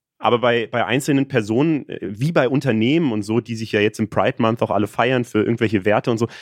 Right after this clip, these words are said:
muss man, find ich, immer super skeptisch sein, wenn die für, ja, für irgendwas einstehen und wenn man sehr viel Vertrauen da reinsteckt, kann es schwierig werden. Ähm,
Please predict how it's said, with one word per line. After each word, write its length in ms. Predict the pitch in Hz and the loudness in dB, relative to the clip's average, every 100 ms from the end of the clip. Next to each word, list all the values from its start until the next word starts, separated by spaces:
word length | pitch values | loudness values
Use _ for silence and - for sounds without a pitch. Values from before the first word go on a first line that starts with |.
| - - | -6 -2
muss 160 | 165 | 2
man, 100 | 151 | 0
find 220 | - 131 - | 0 0 2
ich, 180 | 180 | 0
immer 180 | 131 131 | 2 0
super 200 | 135 127 | 2 0
skeptisch 380 | - 113 - 107 | 0 0 -2 -2
sein, 180 | 104 107 | 2 2
wenn 140 | 104 | 0
die 180 | 107 101 - - _ | 0 -4 -6 -20 _
für, 400 | - 110 104 92 262 _ _ - | -2 2 2 0 -8 _ _ -4
ja, 220 | 107 101 | 0 0
für 120 | - | 0
irgendwas 220 | 110 113 | 0 0
einstehen 300 | - 104 120 | 0 0 0
und 100 | 104 | 0
wenn 100 | 110 | 0
man 200 | 107 98 - - - 113 113 - 214 | 0 -2 -6 -16 -14 -16 -16 -20 -18
sehr 300 | 104 123 165 | -4 0 0
viel 400 | - - 151 165 | -2 -6 0 0
Vertrauen 680 | - - - 117 143 120 110 | 0 -6 -2 0 0 -2 -2
da 300 | 104 104 90 92 - 104 - | 0 -2 -4 -14 -18 -18 -12
reinsteckt, 680 | 104 104 120 - 113 110 - | -6 -4 -4 -6 -8 -8 -8
kann 160 | 117 | -4
es 100 | 120 | -4
schwierig 380 | - - 127 101 | -6 -6 -6 -4
werden. 240 | 92 87 - - - - - - | -4 -4 -6 -14 -20 -20 -14 0
Ähm, 260 | 117 117 | 0 0